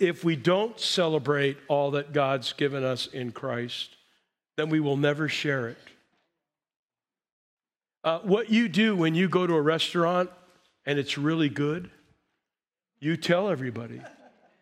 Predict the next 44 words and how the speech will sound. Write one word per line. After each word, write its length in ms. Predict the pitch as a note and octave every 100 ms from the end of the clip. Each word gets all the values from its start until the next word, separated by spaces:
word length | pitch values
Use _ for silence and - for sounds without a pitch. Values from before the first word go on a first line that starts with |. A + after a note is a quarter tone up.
| _ _ _ _ _ _
'cause 220 | D#3+ D#3
you 100 | F3+
really 240 | F3+ F#3 G3+
do 180 | F3+
want 500 | F#3 D#3 C#3+ D3+ -
to 100 | -
share 260 | F3+ A3 F3
it. 80 | D3 -
And 180 | E3
there's 200 | F3 D#3+
something 400 | - F#3+ F#3+ A#3+
about 360 | G#3+ F3+ F3+ - - -
the 80 | E3
human 240 | F3 E3
condition. 420 | C#3+ E3 E3+ E3 B2 - -
We 100 | E3
want 240 | E3 D#3+ D#3+
everyone 400 | D3 E3 D3+ D3
to 40 |
know 180 | D3 C#3
we've 220 | C3+ B2
been 200 | D3+ F3
there 180 | C#3 A#2+
too. 300 | A#2 D#3+ A#2+ - _ _ _ _ _ - - _ _ _ _ _ _ _
You 100 | B2+
know? 200 | C3 B2+ - - - _ _ - - - - _ - _ -
Some, 220 | D3+ D#3
a 60 |
new, 180 | D3+ D#3 E3
new 160 | F3+ E3
place 320 | E3+ D#3+ -
came 200 | F3 D#3+
to 60 |
town 320 | D3+ F3 E3 E3
recently 460 | D#3+ D3+ D#3+ D#3+
and 260 | D3 C#3 -
people 220 | C#3+ C3+
said, 180 | C3+ C3+ - - -
"Have 180 | E3 D3+
you 80 | C3+
been 200 | D#3 F3
there, 160 | F3
Pastor, 440 | F3 E3+ D#3+ - E3+
yet?" 260 | E3+ F#3